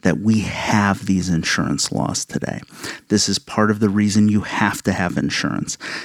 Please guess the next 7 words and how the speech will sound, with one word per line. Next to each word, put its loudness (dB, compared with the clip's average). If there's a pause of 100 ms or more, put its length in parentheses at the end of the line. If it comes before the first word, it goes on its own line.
(140)
Now, 4 (960)
could 0 (300)
there 6
be 4
people 2
who 2
self-insure? -2